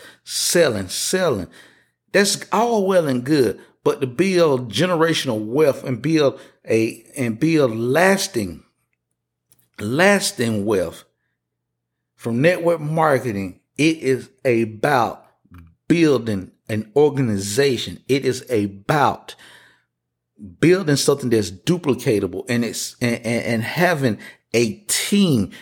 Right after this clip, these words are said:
that can do the same thing, a team that's reaching out within communities,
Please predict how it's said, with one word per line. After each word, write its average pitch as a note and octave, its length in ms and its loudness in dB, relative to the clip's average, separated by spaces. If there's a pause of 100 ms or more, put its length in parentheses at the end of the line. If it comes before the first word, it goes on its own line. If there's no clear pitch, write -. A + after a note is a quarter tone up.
(120)
that C3+ 160 2
can B2+ 120 2
do D3+ 140 2
the C3 100 2
same E3 460 0
thing, E3 240 0
a A#2 100 0
team F#3+ 380 0
that's C#3+ 180 2
reaching D3+ 460 -2
out E3 240 0
within A#2+ 320 0
communities, A#2+ 880 0